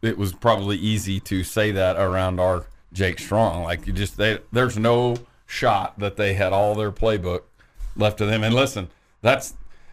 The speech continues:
th-, th-, it, this is more of a commentary about us in terms of the B Y U game, which if you could give me any game back, just straight up, give me any game back,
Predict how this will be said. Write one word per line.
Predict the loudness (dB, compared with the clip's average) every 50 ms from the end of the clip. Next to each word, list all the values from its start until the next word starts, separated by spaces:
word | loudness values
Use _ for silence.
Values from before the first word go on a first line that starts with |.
| -16 -16 -16 -14 -10 -8 -8
th-, | -8 -6 -2 -2
th-, | -2 0 2
it, | 2 2 2 0
this | -4 0 2 2 2 2 0
is | -2 0
more | 2 4 6 6 6 4
of | 2
a | 0
commentary | 0 2 2 2 2 2 -2 -4 -2 0 0 0 0 0
about | 2 2 2 2 2 2
us | 4 6 6 6 4 2 -2 -8 -14
in | -8 -6 -6 -6 -4
terms | -2 -2 -2 0 -2 -4
of | -6 -6
the | -6
B | -4 -4 -2 0
Y | 2 2 2 2
U | 2 0 0 0
game, | 0 0 0 0 0 0 -2
which | -2 -4
if | -4 -4 -4
you | -6
could | -6 -6 -2
give | 0 0 0
me | 2 0 0
any | -2 -2
game | -2 -2 -2 -4 -4
back, | -4 -6 -6 -6 -6 -8 -10 -16 -20 -20 -20 _ _ _ _ _ -8
just | -6 -6 -6 -6 -8 -12 -14
straight | -14 -10 -2 0 2 2 4 4
up, | 4 4 4 0 -2 -4 -6
give | -4 -2 -2
me | -2 -2 -2 -2
any | -2 -2
game | 0 0 0 0 0 0
back, | 0 2 2 2 2 0 -2